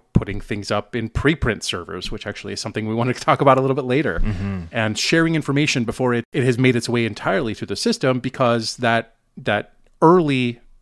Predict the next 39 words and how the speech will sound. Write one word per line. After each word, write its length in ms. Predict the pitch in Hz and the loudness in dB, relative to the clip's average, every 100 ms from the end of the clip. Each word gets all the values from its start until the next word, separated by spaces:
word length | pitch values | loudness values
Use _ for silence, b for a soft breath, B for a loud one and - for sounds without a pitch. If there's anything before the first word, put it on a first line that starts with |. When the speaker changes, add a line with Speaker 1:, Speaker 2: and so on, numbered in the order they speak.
| - | -4
Speaker 1:
um, 200 | 117 110 | -2 -2
feedback 520 | - 208 143 95 95 | -2 -2 0 0 -2
is 120 | 101 | -4
really 180 | 120 117 | -2 -2
important 400 | 104 - 123 110 | -2 0 0 -2
for 180 | - 101 | -6 -2
making 280 | 110 117 113 | -2 -2 -2
the 60 | 104 | -2
next 240 | 104 - | -2 -2
set 100 | 104 | -6
of 60 | 92 | -6
decisions. 480 | - 143 - - - | -4 -4 -4 -10 -4
So 60 | 139 | -2
it's 120 | - | 0
an 80 | 175 | 0
interesting 380 | 190 - 156 | 0 -2 -4
time 420 | 135 - 160 143 113 | -2 0 2 2 -2
for 180 | - | -6
science. 600 | - 220 214 104 101 - - b b b | -2 0 0 -2 -6 -8 -10 b b b
It's 140 | 117 151 | -2 0
also 260 | 147 139 | 0 -2
a 40 | 113 | -4
terrifying 800 | - - 165 214 127 104 92 98 | -4 -6 2 4 4 2 -2 -4
time 320 | - 101 98 | -2 -2 -2
for 120 | - | -4
science 380 | - 127 123 117 | -2 0 0 -2
communication 640 | - 110 98 160 165 101 92 | -2 -4 0 0 2 0 -4
because 420 | 104 - 139 135 | -6 2 2 2
of 80 | 85 | -2
that. 300 | 76 71 - b b | -6 -8 -12 b b
And 160 | 113 110 | -6 -4
so, 420 | - 120 107 104 B B B | 2 4 4 2 B B B
you 100 | 117 | 2
know, 240 | 110 110 | 4 4
the 200 | 113 120 | 0 -2
general 380 | 110 131 135 120 | 4 4 6 4
public 340 | - 123 117 110 | 4 2 2 -2
is 120 | 98 | 0
not 460 | 113 110 117 101 | 2 4 4 2